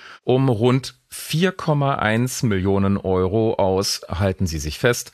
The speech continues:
vierzehn Lebens- und Unfallversicherungen abzukassieren.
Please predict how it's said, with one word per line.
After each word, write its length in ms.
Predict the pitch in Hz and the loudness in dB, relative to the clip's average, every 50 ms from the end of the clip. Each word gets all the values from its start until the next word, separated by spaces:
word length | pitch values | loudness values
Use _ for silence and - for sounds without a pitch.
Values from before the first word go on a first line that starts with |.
| _ _ | _ _
vierzehn 1040 | - - - - 180 190 - - - - - - - - 147 143 143 143 147 147 - | -16 -12 -2 0 0 0 -2 -4 -12 -10 -8 -4 0 2 2 2 2 2 0 -2 -2
Lebens- 840 | - 110 104 104 104 110 110 107 101 104 101 104 107 - - - - | -2 -2 0 2 2 2 2 2 2 2 2 2 0 0 -2 -2 0
und 260 | 98 101 98 - - | 0 0 0 0 -2
Unfallversicherungen 1400 | 73 87 87 85 - - - 87 87 98 - - - 92 87 80 78 73 - - 80 71 76 76 80 80 92 131 - | -2 0 0 -2 -2 -2 -2 0 0 0 -2 0 -2 -2 0 -2 -4 -4 -4 -4 -4 -4 -2 -2 -2 -2 -2 -2 0
abzukassieren. 1040 | - 82 - - - - 151 - - 123 98 95 - - 101 87 82 80 78 | 0 0 -2 -2 -6 -6 -6 -2 0 0 0 0 -2 -2 -2 0 0 -2 -4